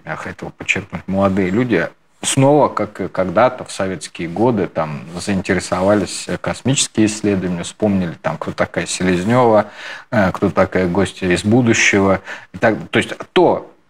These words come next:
что знали советские дети, там, в конце семидесятых, в начале восьмидесятых, щас этим заинтерес-, э, потихонечку начинает интересоваться современная молодёжь. А, поэтому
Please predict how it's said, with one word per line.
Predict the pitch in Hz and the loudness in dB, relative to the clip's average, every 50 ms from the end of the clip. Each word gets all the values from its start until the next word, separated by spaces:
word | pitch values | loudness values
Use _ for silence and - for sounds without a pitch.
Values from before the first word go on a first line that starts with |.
| _ _ _ _ _ 110 | _ _ _ _ _ -10
что | - - - 139 113 | -6 -2 0 0 2
знали | 101 120 131 127 101 92 | 2 2 2 2 2 0
советские | - - - 110 123 165 214 208 - - - 202 190 | -2 -2 0 2 2 2 2 0 -2 -4 -2 -2 0
дети, | 170 175 170 165 170 - - 147 135 147 165 151 143 - | 4 4 4 4 2 0 -4 -4 -4 -4 -8 -12 -12 -8
там, | 98 87 80 71 - - - | -8 -8 -8 -10 -12 -14 -14
в | - | -8
конце | - 107 107 101 - 104 92 | -4 -4 -2 0 0 0 0
семидесятых, | - - 101 98 98 98 - - 117 98 - - - | 0 -2 -2 -2 -2 -2 0 0 0 0 0 -2 -4
в | 101 | -4
начале | 98 95 - - 98 87 | -2 0 0 0 0 -2
восьмидесятых, | 90 87 85 - - 87 85 90 - - - 87 82 - - - | -2 -6 -6 -8 -8 -8 -6 -6 -6 -6 -6 -8 -8 -8 -8 -4
щас | - 165 196 190 - | -2 0 0 0 -2
этим | - 104 - 107 92 | -6 -6 -4 -4 -4
заинтерес-, | 85 82 85 87 - - 92 92 - - | -4 -4 -6 -8 -6 -6 -4 -4 -4 -4
э, | 98 95 95 92 92 - - 123 - - | -4 -2 -2 -2 -4 -6 -8 -10 -8 -8
потихонечку | - 92 - 98 - 135 143 147 - - - 180 | -8 -4 -2 0 2 2 2 2 0 -2 -8 -8
начинает | - - - 110 113 - - 92 | -8 -4 0 0 0 0 -2 -6
интересоваться | 87 - - - - - 95 98 - - - | -8 -6 -8 -8 -6 -2 -4 -4 -4 -4 -6
современная | - 92 95 90 87 80 - - - - - - | -2 0 0 0 0 -2 -6 -8 -14 -18 -18 -16
молодёжь. | 82 - - - - - - - - - - - - - - - - - - | -14 -14 -14 -14 -16 -18 -18 -18 -18 -16 -14 -10 -8 -6 -6 -6 -6 -2 0
А, | - 101 92 92 | 2 2 2 2
поэтому | - - 120 127 127 120 - - 120 123 117 110 101 76 | 2 2 4 4 4 2 0 -2 -2 0 2 2 0 -2